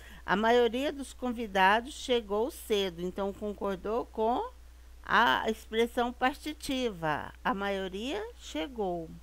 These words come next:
A maioria dos convidados chegaram cedo, então vai concordar aqui, ó, com o substantivo que segue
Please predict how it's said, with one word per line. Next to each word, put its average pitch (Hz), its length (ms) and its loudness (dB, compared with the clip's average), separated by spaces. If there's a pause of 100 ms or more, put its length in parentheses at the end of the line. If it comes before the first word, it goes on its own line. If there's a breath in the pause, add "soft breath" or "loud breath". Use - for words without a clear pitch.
(640 loud breath)
A 160 80 0
maioria 196 600 2
dos 190 200 -10
convidados 196 920 2
chegaram 214 720 0
cedo, 220 500 -2
então 170 160 -2
vai 180 180 -2
concordar 202 1000 0
aqui, 196 420 -6
ó, 185 260 -2 (840 soft breath)
com 202 220 0
o 220 40 -2
substantivo 247 920 -6 (140)
que 269 160 -8 (180)
segue 214 580 0